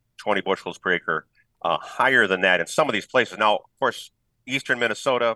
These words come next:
north of Twin Cities, no, and southeast, I get that too. It's, it's a lack of rainfall, but do we owe this a lot to, um, fertility or just timely rains, or our genetics need to get more credit here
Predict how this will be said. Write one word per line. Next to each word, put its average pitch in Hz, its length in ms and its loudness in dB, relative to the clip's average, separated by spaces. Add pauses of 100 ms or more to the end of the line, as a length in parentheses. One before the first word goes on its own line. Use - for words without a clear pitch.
(140)
north 101 200 -4
of 104 80 -20
Twin 98 180 -10
Cities, 101 360 -4
no, 78 360 0
and 76 100 -10
southeast, 85 600 -4
I 80 80 0
get 87 220 -6
that 85 200 -2
too. 101 300 0
It's, - 200 -10
it's - 280 -12 (100)
a 87 60 -4
lack 90 280 2
of - 100 -20 (440)
rainfall, 95 460 2
but 85 120 0 (600)
do 113 80 0
we 156 160 2
owe 156 120 6
this 156 220 0
a 123 60 6
lot 117 380 4
to, 110 440 -8
um, 87 260 2 (240)
fertility 165 760 0 (220)
or 95 100 -2
just - 320 -8
timely 139 420 2
rains, 123 600 0
or 98 420 4 (360)
our 104 420 6 (360)
genetics 123 760 0 (140)
need 110 240 -10
to 104 80 -6
get 107 260 -2
more 98 180 2
credit 110 460 2
here 85 480 -2